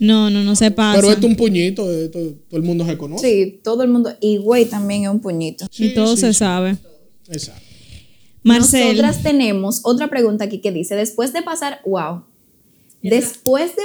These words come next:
Speaker 3: pasar por una relación larga o intensa y que tú terminas con esa persona, no funcionó por X o Y,
Speaker 2: Ujú.
Speaker 3: y tú en, tú,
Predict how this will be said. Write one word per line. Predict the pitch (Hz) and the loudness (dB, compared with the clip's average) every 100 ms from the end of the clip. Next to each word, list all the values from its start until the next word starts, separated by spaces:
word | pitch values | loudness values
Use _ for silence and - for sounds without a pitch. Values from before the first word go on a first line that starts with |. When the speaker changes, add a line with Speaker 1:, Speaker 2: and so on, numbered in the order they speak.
| 427 | -6
Speaker 3:
pasar | 330 277 - 185 196 | -6 -6 -8 -10 -10
por | 208 214 | -4 -2
una | 247 294 | 0 -2
relación | 269 247 - 247 262 262 - | -2 -4 -2 0 0 -2 2
larga | 196 208 214 185 156 131 143 - _ _ _ | 6 8 6 4 0 -4 -8 -12 _ _ _
o | 220 233 | 0 2
intensa | 226 214 214 - 226 185 175 170 - _ - | 4 4 2 2 2 2 -4 -8 -12 _ -2
y | 240 | 0
que | 247 240 | 2 2
tú | 262 | 0
terminas | 330 294 285 330 330 | 2 6 6 6 2
con | - 247 | 0 -2
esa | 247 247 | -2 -4
persona, | 233 214 185 190 | -2 -2 -4 -2
no | 240 | 0
funcionó | 262 233 226 | 0 0 0
por | 233 202 | 2 2
X | 202 240 - | 2 -2 -2
o | 190 | 0
Y, | 147 | -2
Speaker 2:
Ujú. | 139 135 117 - _ _ _ _ _ _ _ _ _ _ - | -4 -10 -12 -16 _ _ _ _ _ _ _ _ _ _ 2
Speaker 3:
y | 285 254 240 | 4 4 4
tú | 302 330 381 - _ _ _ _ _ _ _ _ _ - | 2 4 2 0 _ _ _ _ _ _ _ _ _ 0
en, | 285 302 262 254 | 2 6 4 2
tú, | 320 302 | 0 0